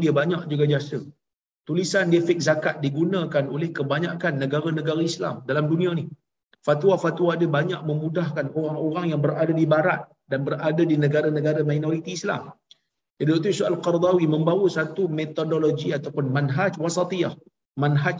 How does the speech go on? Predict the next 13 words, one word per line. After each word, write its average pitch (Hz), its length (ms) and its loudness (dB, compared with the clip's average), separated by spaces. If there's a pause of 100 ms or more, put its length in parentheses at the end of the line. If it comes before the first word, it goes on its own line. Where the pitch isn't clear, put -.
taisir, 185 500 2 (120)
memudahkan. 156 640 -2 (440)
Sehingga 175 280 2
orang 165 220 -2
nampak 170 260 -2 (100)
Islam 170 360 -2
itu 185 100 0 (120)
praktikal. 185 480 2 (440)
Dan 147 160 0 (100)
apa - 220 -6
yang 208 140 4
dibawa 180 340 6
itu 180 160 -2